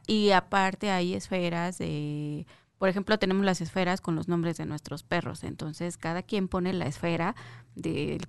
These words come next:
perro y así, o sea, vamos poniendo los niños, este, pues, como quieren, adornan el árbol, porque uno tiene una expectativa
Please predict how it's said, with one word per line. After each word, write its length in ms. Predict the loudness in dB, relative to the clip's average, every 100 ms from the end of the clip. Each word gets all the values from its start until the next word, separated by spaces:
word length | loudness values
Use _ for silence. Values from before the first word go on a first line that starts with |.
| 0
perro 640 | 2 4 2 2 0 -2
y 120 | -2
así, 280 | -2 -2 -4
o 60 | -2
sea, 120 | 2
vamos 360 | 4 4 2 -2
poniendo 460 | 0 2 2 2
los 180 | 0 0
niños, 400 | 0 0 -2 -4
este, 480 | -10 -12 -10 -8 -8 -10
pues, 160 | -12 -12 -6
como 280 | 0 2 0
quieren, 400 | 0 2 2 0
adornan 420 | -2 -2 -2 -2
el 100 | -4
árbol, 240 | -2 -4 -6
porque 320 | -8 -6 -2
uno 240 | 0 0
tiene 200 | -2 -4
una 180 | -2 -4
expectativa 720 | -4 -8 -6 0 4 6 6